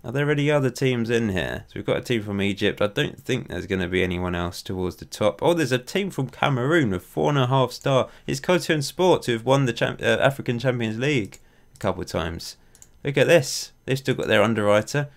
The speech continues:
They've still got perfect facilities. And having a look at their squad, they've, they've got an all right squad. Four and a half star co-, potential, that is, not potential, reputation, sorry.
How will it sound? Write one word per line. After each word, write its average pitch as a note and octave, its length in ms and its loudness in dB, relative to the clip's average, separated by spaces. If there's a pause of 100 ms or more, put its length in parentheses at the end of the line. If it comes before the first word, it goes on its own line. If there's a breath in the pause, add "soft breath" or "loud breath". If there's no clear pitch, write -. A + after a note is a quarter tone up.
(200 soft breath)
They've - 100 -4
still - 180 -2
got - 160 -2
perfect A2 340 2
facilities. A2 800 -2 (360 soft breath)
And B2+ 100 -4
having B2 220 0
a A2+ 60 0
look A#2 220 -2
at - 60 -10
their G2 100 0
squad, B2+ 360 -2
they've, - 360 -4
they've F#2+ 160 -6
got - 160 -4
an F#2+ 80 -2
all F#2 140 0
right F#2 260 2
squad. C3 440 0 (380 soft breath)
Four F3+ 240 0
and F3 60 2
a E3 60 2
half F3 160 0
star E3 240 2
co-, - 160 -8 (160)
potential, C#3+ 400 -2
that E3+ 100 2
is, C3+ 140 -4 (180)
not A#2+ 260 -2
potential, A2 440 -2 (280)
reputation, C3 680 2
sorry. E2+ 360 2